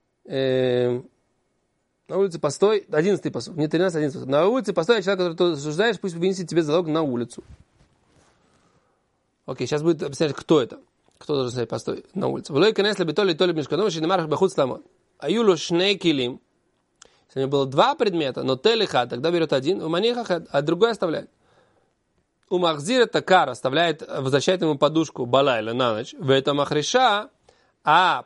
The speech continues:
плуг боём. То есть плуг ему нужен для того, чтобы работать. Поэтому он возвращает ему плуг, большая ценность. А подушку возвращает ему на ночь, чтобы он мог поспать.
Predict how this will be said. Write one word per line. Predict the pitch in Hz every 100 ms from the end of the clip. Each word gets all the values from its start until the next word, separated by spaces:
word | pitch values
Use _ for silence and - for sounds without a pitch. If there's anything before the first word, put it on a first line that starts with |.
| -
плуг | 185 311 302 151 -
боём. | 170 190 147 123 _ _
То | -
есть | 131
плуг | - 214 180
ему | 160 147
нужен | 170 151 127 110 _ _ _ -
для | 135
того, | 135 147
чтобы | 143 135
работать. | 131 120 110 -
Поэтому | 131 -
он | 117
возвращает | 120 117 139
ему | 131 123 - _ _ _ _ _ _ _ _ _ _ _ _ _ _ -
плуг, | 143 123
большая | 107 - 127
ценность. | 165 123 110 _ - - -
А | 135
подушку | 147 165 277 -
возвращает | 156 180 185
ему | 196
на | 214
ночь, | 175
чтобы | 139
он | 127
мог | 131 -
поспать. | 151 - 160 -